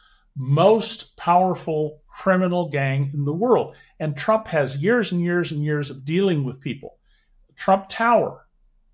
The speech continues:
was one of only two premium residential buildings, high-rise residential buildings in Manhattan,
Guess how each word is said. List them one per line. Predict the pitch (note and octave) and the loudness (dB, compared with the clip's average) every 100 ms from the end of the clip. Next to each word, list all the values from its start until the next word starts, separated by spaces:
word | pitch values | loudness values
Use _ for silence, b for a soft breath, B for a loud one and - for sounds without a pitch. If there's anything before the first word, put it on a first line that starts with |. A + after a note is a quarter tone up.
| _ | _
was | - D3 D3 | -4 -4 2
one | F#3+ | 2
of | A3 F#3 | 4 2
only | D#3+ D3 C#3 | 2 -2 -6
two | - - A3+ B3 B3 B3 B3 - _ | -8 -6 -2 0 -2 -4 -8 -20 _
premium | - G3+ A3 A3 G#3+ G#3 G3+ - _ - | -6 -2 0 0 2 2 0 -4 _ -6
residential | C#3+ F3+ F3 F#3 F#3 - F3 | 2 2 2 0 0 0 -2
buildings, | D#3 E3 D3+ G#2 - | 0 0 2 -4 -8
high-rise | - E3+ F3+ E3+ D#3 | 2 2 4 2 2
residential | D#3+ D#3 D#3 D3+ C#3+ C#3+ | -2 -2 -2 -4 -2 0
buildings | C#3+ C#3+ C3+ C3 | 0 0 -2 -4
in | A#2+ | -4
Manhattan, | C#3 C#3+ C#3 E3+ - - | -2 -2 2 0 0 -8